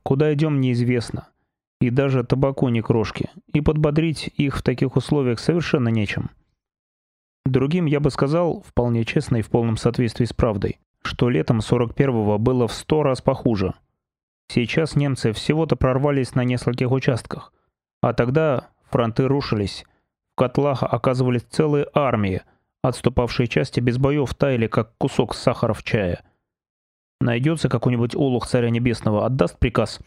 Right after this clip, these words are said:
из окружения выходить малыми группами. И конец подразделению, нет его больше.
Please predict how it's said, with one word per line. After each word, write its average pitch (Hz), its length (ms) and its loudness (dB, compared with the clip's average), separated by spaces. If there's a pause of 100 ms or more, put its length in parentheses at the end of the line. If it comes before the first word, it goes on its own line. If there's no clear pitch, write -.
(640)
из 110 140 2
окружения 123 480 0
выходить 123 400 0
малыми 117 300 2
группами. 107 580 0 (640)
И 160 140 2
конец 139 380 0
подразделению, 113 760 0
нет 123 240 -2
его 110 160 0
больше. 110 420 0